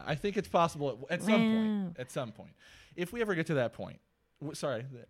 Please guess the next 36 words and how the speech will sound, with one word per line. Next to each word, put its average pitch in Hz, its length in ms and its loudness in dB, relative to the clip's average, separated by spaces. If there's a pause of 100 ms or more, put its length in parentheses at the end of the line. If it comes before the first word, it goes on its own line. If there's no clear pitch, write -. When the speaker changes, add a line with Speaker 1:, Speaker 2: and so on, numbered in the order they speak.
Speaker 1:
when 135 440 -2
we 131 140 -8
get 131 140 -6
to 156 80 -14
that 120 200 -4
<laughs> - 60 -18
point, 107 220 -6 (1080)
Speaker 2:
Be 131 60 -2
Speaker 1:
um, 269 260 10
Speaker 2:
hopeful. 220 380 2 (180)
<laughs> - 100 8
Speaker 1:
yeah, 117 320 8 (1700)
I 143 180 2
feel 185 240 -2
like, 151 280 0
and 143 120 -4
let's 143 180 0
just 139 140 -4
be 139 120 0
honest, 123 340 -4 (220)
conservatives, 123 720 -10 (760)
if 147 140 -2
conservatives 208 600 0
wanted 156 240 2
to 131 60 0
pass 127 340 -2
legislation 98 680 -8 (460)
to 120 180 -8
pay 131 560 -6 (200)
to 127 120 -10
bring 123 380 -4
chil-, 131 340 -4 (100)
to 123 120 -8
bring 127 320 -6
babies 123 400 -6
to, 117 460 -8